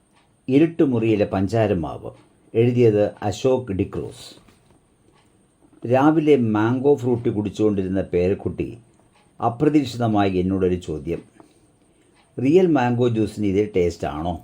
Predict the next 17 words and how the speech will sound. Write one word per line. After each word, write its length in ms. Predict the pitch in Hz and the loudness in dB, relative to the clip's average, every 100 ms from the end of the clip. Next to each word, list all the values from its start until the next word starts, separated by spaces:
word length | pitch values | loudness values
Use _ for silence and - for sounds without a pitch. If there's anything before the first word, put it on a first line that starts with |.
| _ _ _ _ _ _ _ _ _ _ - | _ _ _ _ _ _ _ _ _ _ -8
എൻ്റെ 240 | 90 92 90 | -4 -2 -2
ഉള്ളിൽ 240 | 90 92 | -2 -2
ഒരു 140 | 87 - | -2 -4
പഞ്ചാരമാവ് 1000 | 90 92 92 104 107 104 92 87 87 85 | -6 -4 0 0 0 0 -2 -4 -4 -6
കടപുഴകി 640 | - 92 107 92 80 73 71 | -6 -2 -2 -2 -6 -6 -12
വീണു. 280 | 65 62 - _ _ _ _ _ _ _ - | -14 -18 -20 _ _ _ _ _ _ _ -2
വേര് 340 | 110 139 160 | 6 6 6
പൊട്ടിയ 380 | 131 113 107 117 | 2 -2 0 0
തലമുറയ്ക്ക് 640 | 110 95 92 104 98 90 101 | 0 0 -2 -2 -2 -4 -4
ഇനി 140 | 98 | -2
എന്നെങ്കിലും 540 | 90 92 113 123 117 107 | 0 0 0 0 2 2
ഒരു 120 | 90 | 0
പഞ്ചാരമാവിനെ 840 | 87 87 104 120 117 107 95 92 | -4 -4 0 0 0 0 -2 -6
കാണാൻ 300 | 87 85 87 | -6 -8 -6
കഴിയുമോ 480 | 87 85 90 92 92 - | -6 -4 -2 -2 -4 -6
എന്ന 180 | 87 90 | -8 -4
ആശങ്കയായിരുന്നു 800 | 87 90 107 92 73 69 78 | -4 -4 -6 -6 -6 -8 -10